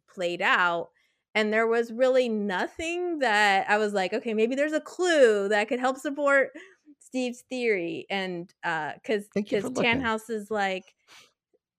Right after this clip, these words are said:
Speaker 1: uh, "Inez, how is," um, you know, that's where she's telling him that these boys have been, these boys' bodies have been found on the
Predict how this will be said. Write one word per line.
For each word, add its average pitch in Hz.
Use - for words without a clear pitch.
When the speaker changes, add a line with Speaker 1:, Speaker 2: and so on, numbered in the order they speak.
Speaker 1:
uh, 170
"Inez, 208
how 226
is," 202
um, 117
you 202
know, 185
that's 208
where 214
she's 208
telling 214
him 190
that 190
these 196
boys 196
have 190
been, 175
these 196
boys' 202
bodies 190
have 185
been 175
found 180
on 175
the 160